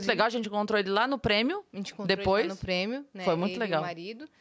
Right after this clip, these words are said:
Speaker 1: E eles são muito legais. E ele falou bastante sobre carreira e B B B.
Speaker 2: Foi.
Speaker 1: Né? A gente
Speaker 2: Nossa,
Speaker 1: puxou.
Speaker 2: é verdade!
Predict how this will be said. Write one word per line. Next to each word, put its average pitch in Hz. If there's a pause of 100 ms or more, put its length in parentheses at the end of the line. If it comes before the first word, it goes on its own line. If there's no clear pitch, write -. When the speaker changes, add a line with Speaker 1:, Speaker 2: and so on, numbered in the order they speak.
(320)
Speaker 1:
E 196
eles 202
são 220
muito 214
legais. 180
E 220
ele 202
falou 202
bastante 202
sobre 196
carreira 202
e 226
B 208
B 214
B. 180
Speaker 2:
Foi. 151
Speaker 1:
Né? 196
A -
gente 214
Speaker 2:
Nossa, 349
Speaker 1:
puxou. 403
Speaker 2:
é 480
verdade! 440